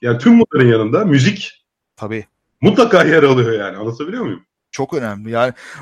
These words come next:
Speaker 2: işte o, o, o liderlik vizyonu, işte Atatürk'ün vizyonu bu. Yani burada sadece biz, e, mühendis veya teknisyen değiliz diyor. Yani <laughs> hani bir bakan vardı, hani biz şeyiz burada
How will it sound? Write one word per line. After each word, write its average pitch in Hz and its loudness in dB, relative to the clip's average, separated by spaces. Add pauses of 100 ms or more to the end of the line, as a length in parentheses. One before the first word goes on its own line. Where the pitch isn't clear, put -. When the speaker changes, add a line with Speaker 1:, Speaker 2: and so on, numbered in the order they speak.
(140)
Speaker 2:
işte - -2
o, 151 -4 (120)
o, 190 2 (220)
o 208 2
liderlik 185 -2
vizyonu, 127 -6
işte - -8
Atatürk'ün 156 -8
vizyonu 160 -10
bu. 151 -8 (140)
Yani 131 -8
burada 147 -4
sadece 151 -4
biz, 147 -8 (360)
e, 135 -8
mühendis 139 -6
veya 135 0
teknisyen 131 -8
değiliz 165 -8
diyor. 85 -14
Yani 113 -10 (480)
<laughs> 160 -2 (640)
hani 180 -2
bir 196 -2
bakan 190 -2
vardı, 147 -2
hani 143 -6
biz 151 -12
şeyiz 143 -10
burada 143 -4